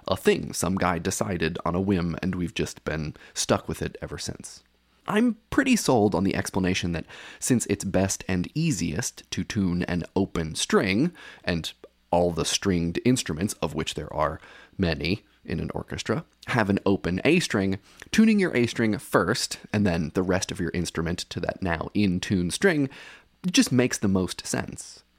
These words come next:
A four doubly so because it's in a comfortable register for a great many instruments, right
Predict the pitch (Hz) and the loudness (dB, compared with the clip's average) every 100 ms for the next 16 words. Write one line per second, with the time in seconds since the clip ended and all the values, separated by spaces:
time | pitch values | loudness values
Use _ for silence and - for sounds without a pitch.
0 | _ _ - 156 170 - 151 127 95 143 | _ _ -2 2 2 2 2 2 4 4
1 | 180 123 98 87 82 85 - 95 87 - | 4 0 0 0 0 0 2 2 2 -4
2 | - - 127 - 147 113 - 180 - 160 | -18 -4 -4 2 2 2 0 -2 2 2
3 | 127 113 143 113 - 69 69 - - 110 | 4 4 4 2 -4 -4 -6 -8 -4 -2
4 | 123 113 117 113 139 143 - - _ 107 | 0 -2 -2 2 2 0 -8 -12 _ 0
5 | 113 113 98 - 85 - - - - - | 4 4 2 0 -8 -6 -8 -8 -10 -12
6 | - - - - 107 113 123 | -16 -20 -20 -4 2 4 2